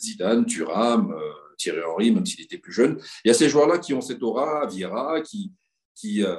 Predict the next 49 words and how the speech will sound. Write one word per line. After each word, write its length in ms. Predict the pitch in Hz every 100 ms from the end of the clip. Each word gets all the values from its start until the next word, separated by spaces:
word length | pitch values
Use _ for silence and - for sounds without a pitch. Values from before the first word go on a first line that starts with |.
| - _ _
qui 140 | - 156
est 40 |
au-dessus 440 | 170 160 156 - 185
de 120 | 143
toute 220 | - -
cette 160 | - 131
équipe-là, 680 | - 113 113 120 170 185 143
et 240 | 120 117
tous 100 | 147
les 160 | 151 127
autres 220 | 131 120
joueurs, 300 | 110 160 147
ils 80 | 120
sont 260 | - 143
un 80 | -
petit 160 | - 110
peu, 420 | 139 156 139 110
euh, 60 | 104
ils 60 |
sont 160 | - 131
en 80 | 127
retrait. 280 | 120 113 113
Ok, 160 | 135 131
d'accord, 320 | 107 123 139
ils 60 | -
sont 180 | 98
là, 140 | 98 -
ils 80 | -
viennent, 240 | 101 113
ils 140 | 110
partent, 260 | - 131 139 - _ -
mais 260 | 123 180
c'est 280 | 175 123 104 -
d'abord 400 | 135 135 151 -
ces 180 | 131
joueurs-là 420 | 107 110 110 135 135
qui 140 | 110
sont, 300 | - 117 107
qui 120 | -
sont 180 | - 117
mis 160 | 117 113
en 140 | 104
avant 500 | 95 98 139 - _ _ _ _ -
et 100 | 107
qui, 320 | - 123 139
euh, 220 | 104 95
qui 140 | 92 -
prennent, 300 | - 131 123
euh, 380 | 98 90 80